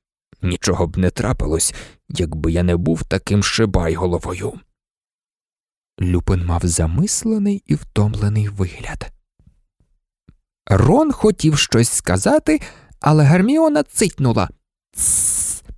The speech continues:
і не спускала з Люпина очей. Як я ще був маленький, мене покусав вовкулака.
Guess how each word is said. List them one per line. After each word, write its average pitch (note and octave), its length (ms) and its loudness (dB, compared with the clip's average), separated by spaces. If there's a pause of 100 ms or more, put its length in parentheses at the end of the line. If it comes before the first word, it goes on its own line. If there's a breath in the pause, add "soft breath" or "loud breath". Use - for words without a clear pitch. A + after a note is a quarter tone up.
(420)
і B2+ 100 6
не F2+ 140 0
спускала - 760 0
з - 140 -2
Люпина A#2 480 2
очей. - 520 -4 (1200)
Як - 380 -6
я G#2 120 2
ще - 300 -2
був D#2+ 460 -6 (200)
маленький, F2 800 -4 (500 loud breath)
мене F#2 300 2
покусав G#2+ 540 -2
вовкулака. G#2 800 -2